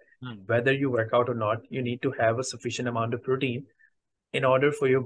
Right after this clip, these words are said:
Speaker 2: body to function optimally। ठीक है? Protein का काम से मसल gain और muscle loss और इन सब चीज़ों में help नहीं होता।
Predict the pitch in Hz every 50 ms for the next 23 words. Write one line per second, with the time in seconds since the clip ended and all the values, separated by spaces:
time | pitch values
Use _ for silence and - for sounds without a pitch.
0 | 120 117 117 117 120 127 127 151 143 - 131 113 113 110 - 127 127 - _ -
1 | 147 143 - - 131 117 107 104 95 - _ _ _ _ _ _ _ - 123 117
2 | - 160 165 - - _ _ _ _ _ _ _ _ _ _ 147 139 139 156 165
3 | 165 170 - 160 147 147 143 170 135 120 123 - - 143 135 139 135 135 139 131
4 | 120 117 117 - 135 127 123 120 127 123 135 123 117 120 127 - 123 123 - -
5 | 127 120 123 120 117 120 117 113 - - 117 113 110 110 117 113 110 - -